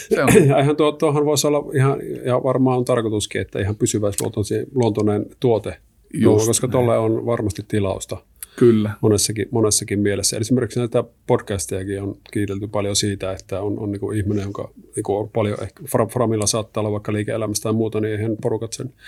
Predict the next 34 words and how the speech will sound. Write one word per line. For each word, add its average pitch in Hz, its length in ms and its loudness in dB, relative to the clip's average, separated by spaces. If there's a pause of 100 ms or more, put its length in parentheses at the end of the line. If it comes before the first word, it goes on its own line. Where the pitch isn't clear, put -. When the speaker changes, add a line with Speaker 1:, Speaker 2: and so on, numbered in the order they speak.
(240)
Speaker 2:
hänen - 160 8
taustatarinansa 98 800 -2 (140)
muista 110 320 6
Speaker 1:
Kyllä. 101 120 -6
Speaker 2:
tai 101 140 0
edes 104 200 -2
tiedä. 98 300 -2 (880)
Speaker 1:
Just 107 200 -2
Speaker 2:
Niin, 113 120 0
Speaker 1:
näin. 101 120 2
Speaker 2:
niin, 101 100 0
tuota, 98 400 0 (100)
niin, 104 260 0
niin, 98 220 -2
eli, 104 280 -8 (120)
eli 120 180 2
joo, 107 320 2
kuulostaa 135 360 0
tosi, 113 400 -2
tosi 113 160 0
kivalta. 95 380 -4 (920)
Miten 220 200 6
tota, 151 560 4
Speaker 1:
Mm. 156 60 -6
Speaker 2:
lähdette 151 360 0
nyt 127 120 2
näitä 131 220 2
uusia, 131 380 2
uusia 131 400 0
juttuja 113 320 0
niinku 110 120 2
happotestaamaan, 98 960 0
niin, 98 200 -2 (1800)
niinku 113 380 0